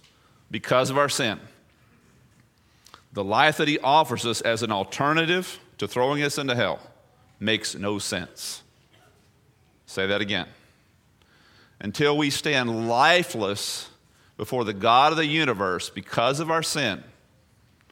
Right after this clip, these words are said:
the life that he offers as an alternative to throwing us into hell makes no sense. So when we present a God with no measure of wrath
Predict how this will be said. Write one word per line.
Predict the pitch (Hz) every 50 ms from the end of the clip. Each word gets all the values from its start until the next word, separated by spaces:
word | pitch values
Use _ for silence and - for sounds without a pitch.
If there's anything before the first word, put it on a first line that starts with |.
| _ _ _ _ _ _ _ _ _ _ _ _ _ _ _ -
the | 107 104
life | 104 107 113 120 143 156 180 185 175 -
that | 170 160
he | 156 - - 110
offers | 127 131 143 151 156 - 160 135 131
as | 143 131 117
an | 120 117 107 110
alternative | 104 95 - - - - 156 165 170 170 175 165 - 165 139 -
to | 131 117
throwing | - - - 123 139 151 156 165 170 165 165
us | 160 151 - -
into | 151 131 123 113
hell | 107 123 123 120 123 123 123 123 123 147 -
makes | 104 107 113 123 131 131 135 131 131 - - - - - _ _ _ _
no | - 101 113 120 120 120 120 120 120 120 117 113 - - - _ _ _ _ _ _ _
sense. | - - - - - - 131 117 110 101 - - - - - - - - - - _ - - -
So | - - 131 127
when | 139 143
we | 147 147
present | 135 - 139 131 117 131 156 175 202
a | 196
God | 151 139 143 135 120 117 107 110 113 120 127 - - - _ _ _ _ _ _ _ _ _ _ _ _ _ _ _ _ _ _ _ _ _ _ -
with | 113 117 117 113 113
no | 120 135 160 185
measure | 165 156 156 160 151 151 156 139 127
of | 123 120 117
wrath | 120 120 120 120 120 120 127 127 - - - - -